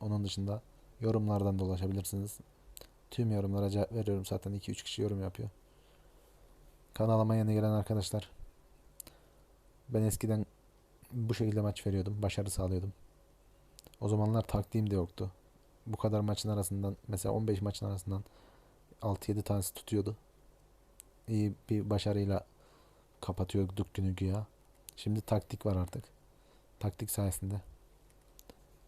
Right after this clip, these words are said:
seksen sekiz maçtan altmış tanesini tutturduk iki gün önce. Dün kaç dedik arkadaşlar dün? Yani bugün,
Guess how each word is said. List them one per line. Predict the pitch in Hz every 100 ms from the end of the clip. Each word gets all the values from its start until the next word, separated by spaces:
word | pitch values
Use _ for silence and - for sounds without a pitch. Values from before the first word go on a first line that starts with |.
| - - - - - - - -
seksen | - 104 - 104
sekiz | - 107 104
maçtan | 101 - 104
altmış | - 113
tanesini | - 98 92 104
tutturduk | - - 98 90
iki | 101 - 104
gün | 98
önce. | 90 95 101 - - - - - - - - - - - - _ 107
Dün | 107 110 - - - -
kaç | 101 -
dedik | 98 92
arkadaşlar | 95 95 92 - 92 95
dün? | 107 - - - - - - - - - -
Yani | 98 92
bugün, | 95 98